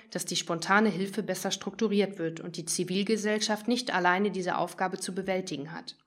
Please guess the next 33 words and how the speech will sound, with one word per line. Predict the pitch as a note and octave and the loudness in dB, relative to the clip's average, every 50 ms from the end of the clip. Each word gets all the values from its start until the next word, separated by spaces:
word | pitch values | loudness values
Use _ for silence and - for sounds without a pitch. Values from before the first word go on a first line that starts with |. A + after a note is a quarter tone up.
| _ _ _ _ _ _ _ _ _ - | _ _ _ _ _ _ _ _ _ 6
Dafür | F#3 F3+ F#3 F#3+ - A3 G3+ | 6 6 6 4 2 2 4
sollten | G3+ G3 G3 G3 G3 G3 | 4 4 4 2 2 -2
zentral | F#3 - F3 E3+ - - F#3+ G3+ A3+ B3+ B3 | -2 -2 -4 -4 -2 4 6 6 8 6 6
und | - G#3+ G3+ | 2 2 2
mit | G#3 A#3+ A#3 A#3+ | 2 2 4 2
den | A#3 | 2
Ressourcen | G#3+ A3 G#3+ - - A3 A3 G#3+ - G#3+ | 2 2 2 2 2 2 0 0 0 0
des | G3+ G3+ - | 0 -2 -2
Bundes | - - G3 F#3+ F#3 E3+ E3+ E3 - - - - - _ _ | 0 0 2 2 2 0 -2 -4 -6 -10 -16 -20 -20 _ _
Mittel | - F#3+ A3 - A#3+ B3+ A#3+ | 6 6 6 8 8 6 6
und | G#3 F#3+ G3 | 6 4 2
Personal | - F#3 F#3 F3 E3 E3 E3 E3 F3+ F#3+ | 0 0 0 0 0 0 2 2 2 2
bereitgestellt | E3+ D#3+ D#3 D#3 D#3+ E3 E3 G#3+ G3+ - G3+ G3+ G3 G3+ | 2 2 2 2 2 2 0 -2 -2 0 -2 -2 -2 0
werden, | G3+ G3+ G#3 G#3+ G3 | 0 0 0 0 -2
um | - F3+ E3+ | -2 -4 -4
diese | - F3 E3+ D#3 G3+ | -4 -2 0 0 0
Gruppe | F3 - - D#3+ - F3+ | -2 -4 -8 -8 -6 -6
zu | E3 - - - | -6 -6 -6 -8
unterstützen. | F#3+ - G#3+ G3+ - - - - - - - _ _ _ _ _ _ _ _ _ _ _ _ _ _ _ _ _ | -6 -6 -8 -6 -6 -8 -8 -8 -10 -10 -12 _ _ _ _ _ _ _ _ _ _ _ _ _ _ _ _ _
Gegen | - A3+ A3+ A#3 A3 | 4 6 6 6 6
die | A#3+ | 6
rechten | A3+ A#3 B3+ B3+ - - A3+ G#3+ | 6 6 4 4 2 0 0 2
Auswüchse, | - G3 A3+ B3+ B3 - F#3+ F3+ F#3+ F#3 - - F#3+ E3 | 4 4 4 4 4 2 0 -2 -2 -2 0 0 0 0
wie | F3 F3+ | 0 0
man | F3+ F3+ F3+ | 0 0 0
sie | F3 F3 | 0 0
im | F3 F3+ | 0 0
Internet | - G#3 G#3+ A3 - G#3 G#3 G3+ G3+ - | 0 0 0 2 2 2 2 2 0 -2
und | F#3 F3 | -4 -2
bei | - F3+ F3 | 0 0 0
Pegida | F3 - - G3 E3+ G3 A3 G#3+ G#3+ G3 F#3+ | 0 -2 -4 -2 0 2 4 4 4 4 4
sehen | F#3 G3 G#3 G#3+ G#3+ | 4 4 4 4 2
kann, | G#3+ - G#3+ G#3+ G#3+ G#3+ | 2 2 2 2 2 0